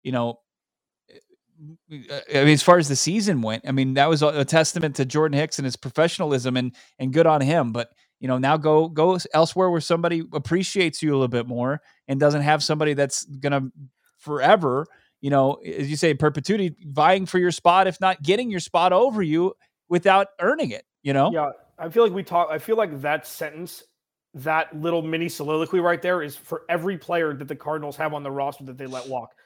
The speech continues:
Speaker 2: Maybe not named Patrick Peterson, because that was kind of a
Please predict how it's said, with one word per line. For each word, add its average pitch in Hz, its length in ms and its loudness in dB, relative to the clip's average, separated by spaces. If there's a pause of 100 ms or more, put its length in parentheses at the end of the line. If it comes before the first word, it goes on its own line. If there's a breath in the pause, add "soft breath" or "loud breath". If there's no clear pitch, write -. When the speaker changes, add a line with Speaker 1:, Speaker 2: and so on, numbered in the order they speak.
Speaker 2:
Maybe 202 220 0
not 175 200 4
named 170 180 -6
Patrick 151 300 -4
Peterson, 160 480 -10 (500)
because 143 260 -4
that 160 160 4
was 156 140 -4
kind 160 240 -6
of 139 140 -6
a 127 280 -2